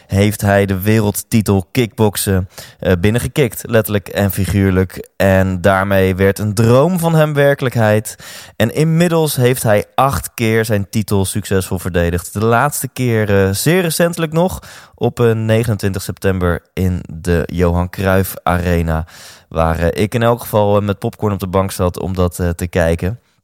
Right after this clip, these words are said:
Dus extra bijzonder om hem het ene moment op T V dat gevecht te zien winnen en om het andere moment hem te gaan ontmoeten en al mijn vragen persoonlijk aan hem te kunnen stellen.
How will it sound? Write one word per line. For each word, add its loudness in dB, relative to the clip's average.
Dus 0
extra 2
bijzonder 2
om 2
hem 4
het -2
ene 2
moment 0
op -4
T -6
V 4
dat 2
gevecht 0
te -2
zien 2
winnen 2
en 2
om 4
het -2
andere 2
moment 2
hem 0
te -6
gaan 0
ontmoeten -2
en -2
al 2
mijn 0
vragen 0
persoonlijk 0
aan 0
hem 0
te -6
kunnen -2
stellen. -2